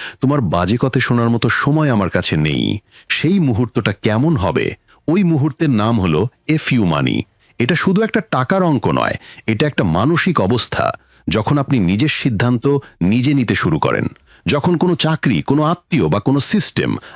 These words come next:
আপনাকে বাধ্য করতে পারে না, তখনই If You Money কাজে আসে।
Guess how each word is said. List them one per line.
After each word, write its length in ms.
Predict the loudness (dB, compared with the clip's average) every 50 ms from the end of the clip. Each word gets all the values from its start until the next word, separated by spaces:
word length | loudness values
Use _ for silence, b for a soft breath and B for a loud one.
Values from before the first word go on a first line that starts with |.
| B
আপনাকে 380 | B -2 0 0 0 0 0 0
বাধ্য 460 | -2 0 -2 -2 -2 -4 -4 -4 -2
করতে 300 | 0 0 -2 -2 -2 -2
পারে 220 | 0 0 0 0 0
না, 220 | 0 -2 -4 -6 B B B B B
তখনই 440 | -4 -2 0 0 0 2 0 0 -2 _ -2
If 260 | -2 -2 0 0 0
You 140 | 0 0 2
Money 280 | 2 2 2 0 0 0
কাজে 320 | 0 -2 -2 -2 -2 -2
আসে। 240 | -2 -2 -4 -6